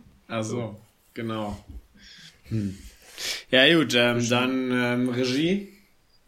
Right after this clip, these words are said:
Speaker 1: Ich würd sagen, wir können hier Ende machen. Max?
Speaker 2: Ja, jetzt, jetzt, jetzt, jetzt müsste der, der müsste jetzt raus. Der
Speaker 1: Ja.
Speaker 2: müsste rausgehen,
Speaker 1: Ja.
Speaker 2: damit der andere auf
Speaker 1: Auch.
Speaker 2: die, auf die gleiche Stelle gehen kann. Aber ma-, ma-, da musst du noch Maske auf, damit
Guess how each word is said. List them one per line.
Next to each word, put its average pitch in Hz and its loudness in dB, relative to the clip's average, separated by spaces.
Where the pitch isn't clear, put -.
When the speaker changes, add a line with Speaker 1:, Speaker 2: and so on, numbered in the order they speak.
Speaker 1:
Ich - -20
würd 127 -4
sagen, 143 -2
wir 117 -12
können 135 -4
hier 135 -4
Ende 139 -6
machen. 98 -10
Max? 120 -4
Speaker 2:
Ja, 117 2
jetzt, - -4
jetzt, 160 4
jetzt, 151 0
jetzt 123 -6
müsste 151 -4
der, 139 0
der 139 2
müsste 156 -4
jetzt 123 -10
raus. 170 -2
Der 123 2
Speaker 1:
Ja. 120 4
Speaker 2:
müsste 117 -6
rausgehen, 160 -6
Speaker 1:
Ja. 117 0
Speaker 2:
damit 131 0
der 127 0
andere 156 -2
auf 123 2
Speaker 1:
Auch. - -4
Speaker 2:
die, 131 -4
auf 120 -6
die - -14
gleiche 131 -2
Stelle 151 -4
gehen 160 -8
kann. 165 0
Aber 135 2
ma-, 139 -4
ma-, 139 -10
da 127 -6
musst 143 -10
du - -14
noch 131 -12
Maske 131 -10
auf, 151 -10
damit 123 -6